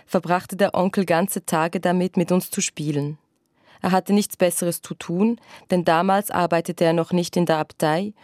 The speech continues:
und er hörte nur auf zu spielen, um an seiner Zigarette zu paffen. Die Zigarette war vielleicht das Einzige, was uns voneinander unterschied, ihn, den Onkel, von uns Kindern, den echten Kindern.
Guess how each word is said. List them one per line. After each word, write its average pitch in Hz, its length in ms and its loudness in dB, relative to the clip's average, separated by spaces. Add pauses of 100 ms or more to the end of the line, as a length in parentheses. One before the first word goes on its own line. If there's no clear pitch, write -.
(220)
und 196 140 4
er 175 120 2
hörte 196 320 0
nur 208 240 4
auf - 140 -6
zu - 100 -10
spielen, 185 580 -2
um 190 140 2
an 175 140 2
seiner 170 260 2
Zigarette 165 640 -2
zu - 160 -14
paffen. 151 520 -6 (760)
Die 185 100 -2
Zigarette 190 560 0
war 170 120 2
vielleicht 170 420 0
das - 180 -4
Einzige, 170 640 -2 (340)
was 180 220 0
uns 190 180 2
voneinander 175 540 2
unterschied, 175 720 -2
ihn, 190 260 2
den 180 180 2
Onkel, 165 420 -2
von 175 180 -2
uns - 180 -2
Kindern, 165 480 0
den 165 160 -2
echten - 420 -4
Kindern. 147 480 -8